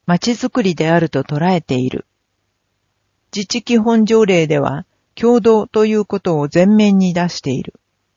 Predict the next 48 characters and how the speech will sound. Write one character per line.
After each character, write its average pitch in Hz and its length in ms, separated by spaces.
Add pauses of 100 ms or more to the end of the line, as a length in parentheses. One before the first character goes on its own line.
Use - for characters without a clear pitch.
(600)
子 196 140
ど 233 100
も 226 140
版 208 240
の 196 80
自 175 220
治 226 160
基 220 120
本 220 240
条 214 240
例 175 180
の 139 160
手 185 120
引 165 140
き 151 180
は - 240
活 202 320
用 220 140
さ 208 180
れ 202 100
て 190 140
い 180 80
る 175 100
か。 - 220 (1900)
企 - 160
画 247 220
政 233 280
策 220 240
部 185 140
長。 - 340 (1120)
平 247 200
成 254 260
二 240 180
十 202 200
八 170 300
年 196 200
度 151 100
か 123 140
ら 120 220 (160)
配 208 240
布 214 200
を 202 120
休 190 180
止 175 220
し - 160
て 151 100
い 147 80
る。 135 160